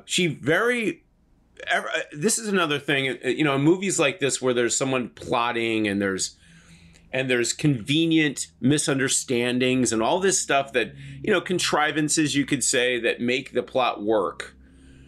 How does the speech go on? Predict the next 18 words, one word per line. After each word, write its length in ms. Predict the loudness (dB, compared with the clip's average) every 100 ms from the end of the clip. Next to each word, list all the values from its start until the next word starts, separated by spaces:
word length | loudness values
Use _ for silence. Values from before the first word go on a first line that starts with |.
| -20 -6
and 200 | -4 0
move 240 | 2 2
ahead. 480 | 2 0 -2 -4 -6 -20 _ _ _ _ -14 -2
Uh, 360 | 2 4 2 0
Amanda 640 | -2 0 0 0 2 0 2
is, 320 | 0 0 -2 -6 _ _ _ _ -20 -20 -20 -20 -20 -16 -4
she 200 | -2 2
does 320 | 2 2 0
things 240 | -2 -2
that 120 | 0
are 80 | 0
very, 500 | 2 2 4 2 0 -8
very 280 | -4 -2 0
smart. 520 | -2 0 0 0 -4 -8
She, 280 | -2 -2 -2
she 200 | -4 -2
gets 280 | -2 -2 -4
it. 160 | -6